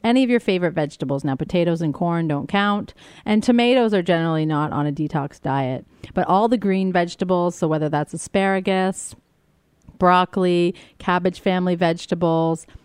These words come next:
lettuce and salad greens, uh, radishes, some of the spicier ve-, vegetables, watercress. Spicy vegetables are actually good for helping our lungs detoxify.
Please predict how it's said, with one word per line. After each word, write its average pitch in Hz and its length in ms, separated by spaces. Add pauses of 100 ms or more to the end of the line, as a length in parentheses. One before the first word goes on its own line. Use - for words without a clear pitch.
lettuce 185 420
and 185 140
salad 170 420
greens, 170 840 (960)
uh, 147 80
radishes, 175 840
some 180 80
of 165 80
the 156 60
spicier 170 580
ve-, 170 200
vegetables, 170 600
watercress. 170 1200 (540)
Spicy 320 460
vegetables 196 460
are 196 80
actually 190 380
good 180 260
for 190 180
helping 175 360
our 170 100
lungs 214 440
detoxify. 143 920